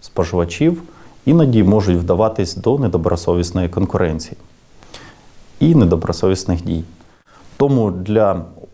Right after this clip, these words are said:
покращення даної ситуації був прийнятий закон про захист прав споживачів на ринку фінансових послуг. Е, двадцятого вересня дві тисячі дев'ятнадцятого року,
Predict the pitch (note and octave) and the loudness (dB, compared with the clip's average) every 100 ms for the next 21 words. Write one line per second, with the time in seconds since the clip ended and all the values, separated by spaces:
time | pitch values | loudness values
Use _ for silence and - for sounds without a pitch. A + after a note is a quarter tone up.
0 | _ _ _ B2 A2+ A2 F2+ - F#2 E2+ | _ _ _ -4 0 0 0 -4 -6 -2
1 | G2 F#2 E2+ - F2 F#2 A2+ - C#3+ D3 | -2 -2 -4 -8 -2 0 0 -2 -4 -6
2 | - - - _ - A#2+ C3 - A2+ G#2+ | -10 -20 -20 _ 0 2 2 2 2 2
3 | F2 F2+ E2 D#2+ - F#2 G#2 G#2 G#2 F#2+ | 0 -2 -2 -6 -10 -2 -2 0 0 0
4 | F2 - G#2 F#2+ F#2+ G#2 - E2+ - G2 | -4 -4 0 0 2 0 -2 -12 -4 -2
5 | F#2+ - G2 F2+ F#2 F2 G2 E2+ - - | -2 -4 -8 -4 -4 -2 -4 -4 -8 -8
6 | F#2+ F#2 F#2+ F2 - E2 E2+ E2+ E2 E2+ | -2 0 0 -2 -4 -4 -2 -2 -2 -6
7 | E2+ - G#2 - E3+ E3+ - - - - | -6 -2 0 2 0 0 -14 -18 -20 -20
8 | - - - - G2 F2+ F2 F#2 G#2+ A#2 | -20 -20 -14 -2 2 2 2 0 0 -2
9 | A2 G2+ F#2+ F2+ E2+ F2 - _ - G2+ | -4 -4 -4 -4 -6 -10 -20 _ -6 -2
10 | G#2 F#2+ F2+ F#2 E2+ F2 F2+ F#2+ - - | 0 0 -4 -8 -6 -6 -6 -6 -8 -8
11 | E2+ D#2+ - - F#2+ F#2+ F#2 E2+ - F#2 | -6 -6 -10 -4 0 0 0 -4 -4 -2
12 | F2 G#2+ B2 E3+ | 2 0 0 -2